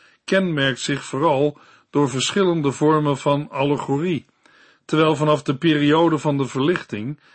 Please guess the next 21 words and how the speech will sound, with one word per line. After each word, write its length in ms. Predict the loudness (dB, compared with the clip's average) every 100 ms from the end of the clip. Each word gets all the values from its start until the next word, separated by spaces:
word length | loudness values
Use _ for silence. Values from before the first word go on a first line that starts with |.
| _ -4
de 140 | 0
letterlijke 600 | 2 0 0 -2 -2 -4
uitleg 640 | 0 0 -2 -4 -6 -4
geleidelijk 600 | -4 -2 -2 -2 -4 -8 -4
toeneemt. 580 | -4 -2 -6 -10 -20 _ _ _ _ _ _ _ _ _ _ -8
Een 120 | -6
veel 320 | 2 4 4
voorkomende 680 | 4 2 4 4 4 2 -6
benadering 680 | -4 0 2 2 2 0 -2
in 160 | -4 -4
de 120 | -2
uitleg 460 | -2 0 0 -2
van 160 | -2 -2
Hooglied 680 | 2 2 0 -2 -4 -6 -16 _ _ _
is 240 | -2 0 0
de 100 | -4
allegorie. 800 | -4 -4 -2 -2 -2 -2 -4 _ _ _ _
Het 180 | -6 -2
is 180 | -2 0
een 120 | -2
stijlvorm 960 | -2 0 2 4 2 2 2 2 0